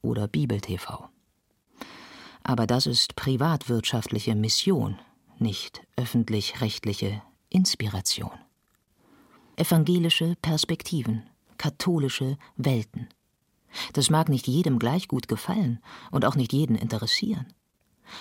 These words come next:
Und doch leistet das Radio in diesen Momenten die umfassende Erzählung des Menschen aufs Neue. Es bietet Kontext und nicht Content.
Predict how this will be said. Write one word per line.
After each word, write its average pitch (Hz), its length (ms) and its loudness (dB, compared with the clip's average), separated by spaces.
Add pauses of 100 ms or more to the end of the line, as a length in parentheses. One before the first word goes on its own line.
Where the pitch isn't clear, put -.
(100)
Und 131 220 0
doch 196 260 0
leistet 175 520 -2
das 143 160 0
Radio 143 480 0
in 135 160 0
diesen 185 320 0
Momenten 131 680 0 (360)
die - 100 0
umfassende 185 760 2
Erzählung 185 600 0
des 160 200 -2
Menschen 113 500 0 (200)
aufs - 360 -2
Neue. 113 300 -4 (1160)
Es - 160 -2
bietet 160 340 0 (300)
Kontext - 800 0
und 139 180 0
nicht - 280 -2
Content. 131 680 -2